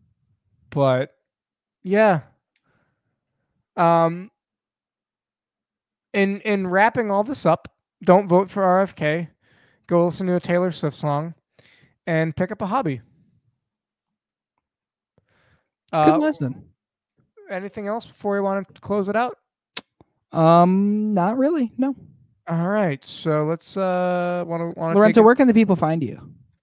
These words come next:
Speaker 1: Uh, all right, so Twitter, Prague underscore enjoyer seven. Um, if you see, I've had a few tweets that have kind of gotten a little, done a little bit well in terms of my,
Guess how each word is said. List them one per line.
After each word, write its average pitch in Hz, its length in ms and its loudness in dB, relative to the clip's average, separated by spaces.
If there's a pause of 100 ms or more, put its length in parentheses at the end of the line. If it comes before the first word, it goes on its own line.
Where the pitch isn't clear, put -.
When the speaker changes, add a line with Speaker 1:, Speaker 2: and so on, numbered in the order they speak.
(460)
Speaker 1:
Uh, 151 360 0 (180)
all 170 200 0
right, 160 320 -4
so 139 840 2
Twitter, 190 360 -2
Prague 180 400 -2
underscore 170 500 -4
enjoyer 151 440 -2
seven. 170 540 -6 (440)
Um, 131 320 -6
if - 140 -20
you 151 60 -8
see, 170 500 -4
I've 143 180 -6
had 165 180 -4
a 139 40 -6
few 196 180 -14
tweets - 300 -16
that 151 80 -6
have 135 120 -10
kind 165 180 -8
of 151 120 -10
gotten 156 200 -8
a 135 60 -8
little, 151 160 -6
done 165 220 -6
a 143 80 -6
little 131 180 -6
bit 123 120 -2
well 131 300 -2
in 135 80 -8
terms 151 240 -8
of 131 60 -6
my, 143 200 -4